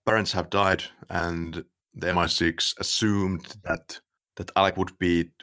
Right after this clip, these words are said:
would have been too young to remember why they died. And that had something to do with M I six, because the,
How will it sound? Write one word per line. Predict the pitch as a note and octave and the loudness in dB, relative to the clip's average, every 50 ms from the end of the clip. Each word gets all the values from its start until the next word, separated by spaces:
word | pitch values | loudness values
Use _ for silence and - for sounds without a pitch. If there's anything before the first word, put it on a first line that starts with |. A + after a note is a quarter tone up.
| - - | -10 -2
would | G2 F#2 | 0 0
have | F2+ - | 0 0
been | - F2 E2+ | 0 -2 -2
too | - G#2+ G#2+ G#2 | 0 -2 0 2
young | F#2 F2+ F2 E2+ D#2 D2+ C2+ C#2+ C#2 - | 2 4 4 4 2 0 -4 -6 -10 -10
to | - D2+ C#2+ D2 D2 | -10 -8 -8 -8 -8
remember | D#2 D#2 D#2 D#2+ D#2+ D#2 D2+ B1+ B1 A#1+ B1 C2 - - _ - - - | -8 -6 -4 -4 -4 -4 -4 -4 -4 -4 -6 -8 -10 -16 _ -20 -20 -12
why | E2+ E2 E2 D#2+ D#2 | -6 -2 -2 0 -2
they | D2+ - B1 A#1 B1 | -2 -4 -6 -8 -8
died. | - - - G#1+ G1+ G#1 - - - - - - | -6 -6 -4 -4 -4 -4 -6 -10 -14 -16 -16 -16
And | - - - - | -16 -16 -12 -6
that | E2 F2+ F2 F#2 - - | -2 0 0 0 -2 -6
had | - - E2+ E2 E2 - - - - _ _ _ _ _ _ | -4 -2 0 0 -2 -2 -6 -12 -16 _ _ _ _ _ _
something | - - C3+ D3 C#3+ D#3 - | 0 2 2 2 2 2 0
to | F2 | -2
do | E2+ F2 F#2+ F#2+ E2+ | -2 2 4 4 6
with | E2 D#2 D2+ - - | 6 4 2 0 -2
M | - F2 E2+ D#2 | -2 -2 0 0
I | C#2 A1 A1 | -2 -4 -4
six, | - - - D2+ C#2 - - - - - - - - _ _ _ _ _ - | -2 0 2 2 0 0 -2 -4 -4 -4 -4 -6 -12 _ _ _ _ _ -4
because | F#2+ E2+ - - F2 E2+ D#2+ - - - - - - _ - | -4 -4 -2 0 0 0 2 0 -2 -4 -4 -6 -10 _ -6
the, | - F2 | -6 -6